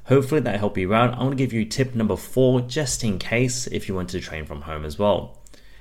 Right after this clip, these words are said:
And this is to make sure you master your body weight based exercises.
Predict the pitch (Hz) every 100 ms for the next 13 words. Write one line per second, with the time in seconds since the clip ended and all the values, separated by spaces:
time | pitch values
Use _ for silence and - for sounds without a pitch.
0 | - - 107 107 107 147 156 - - 107
1 | - 104 101 123 - 127 110 101 87 87
2 | - 101 98 92 80 82 82 80 78 82
3 | 80 - 78 - - 76 - - - -